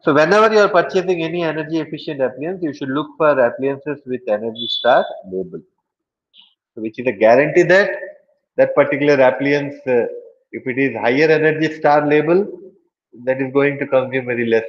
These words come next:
energy when you are using it or when it is on standby mode.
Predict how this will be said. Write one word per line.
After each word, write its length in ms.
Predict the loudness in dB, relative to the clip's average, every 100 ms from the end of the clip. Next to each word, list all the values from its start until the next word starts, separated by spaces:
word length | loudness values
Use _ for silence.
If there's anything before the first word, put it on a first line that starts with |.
| -6
energy 440 | -6 -10 -14 -16
when 160 | -14 -8
you 120 | -6
are 40 |
using 400 | -4 -6 -6 -10
it 80 | -12 -20 _ _ _ _
or 300 | 2 2 4
when 180 | 2 0
it 100 | 0
is 120 | 2
on 160 | 2 0
standby 540 | -2 0 0 2 2
mode. 340 | 2 -2 -6